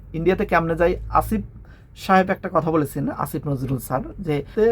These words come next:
ইন্ডিয়ার লোক প্রায় পঁচিশ লক্ষ আছে। আসলে পঁচিশ লক্ষ আছে কিনা জানি না, পঁচিশ লক্ষ নেই, তবে কম বেশি হবে, পাঁচ সাত লাখ মনে হয় আছে সম্ভবত। কেননা দশ বিলিয়ন ডলার,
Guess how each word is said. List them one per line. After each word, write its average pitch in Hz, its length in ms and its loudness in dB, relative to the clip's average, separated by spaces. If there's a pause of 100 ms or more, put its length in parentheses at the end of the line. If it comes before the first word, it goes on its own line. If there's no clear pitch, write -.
(200)
ইন্ডিয়ার 156 380 2
লোক 160 240 4
প্রায় 143 220 0
পঁচিশ 175 360 -6
লক্ষ 123 260 -4
আছে। - 320 -10 (880)
আসলে 208 440 6 (480)
পঁচিশ 240 380 2
লক্ষ 226 240 4
আছে 240 240 4
কিনা 220 220 2
জানি 135 300 2
না, 120 120 -2
পঁচিশ - 420 -8
লক্ষ 156 260 -4
নেই, 120 320 -2 (240)
তবে 127 360 0 (400)
কম 180 220 4
বেশি 160 240 0
হবে, 120 340 -2 (400)
পাঁচ 147 140 2
সাত 151 300 0
লাখ 156 120 6 (160)
মনে 143 180 0
হয় 139 200 0
আছে 131 320 -2
সম্ভবত। 190 520 2 (120)
কেননা 196 380 4 (800)
দশ 180 580 2
বিলিয়ন 175 480 4
ডলার, 127 380 2